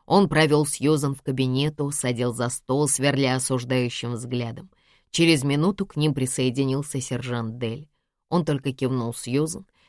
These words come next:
и вел себя так, словно они не были знакомы. Открыв папку, Ирвин принялся читать. «Сьюзан Уолш.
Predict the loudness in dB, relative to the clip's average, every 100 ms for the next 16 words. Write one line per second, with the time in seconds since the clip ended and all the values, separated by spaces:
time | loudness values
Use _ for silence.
0 | -4 2 6 6 4 0 -2 -2 -4 -2
1 | 0 2 2 2 2 2 0 0 -2 -4
2 | -6 -4 -6 -6 -10 -10 -12 _ _ _
3 | _ -2 -2 -2 -2 -4 -4 -6 -6 -8
4 | -20 -20 _ _ _ _ 8 8 8 2
5 | 0 0 0 0 -2 -4 -6 -8 -8 -10
6 | -8 -12 -14 -20 _ _ _ _ _ _
7 | _ _ -6 2 6 6 6 0 0 -4
8 | -6 -12 -20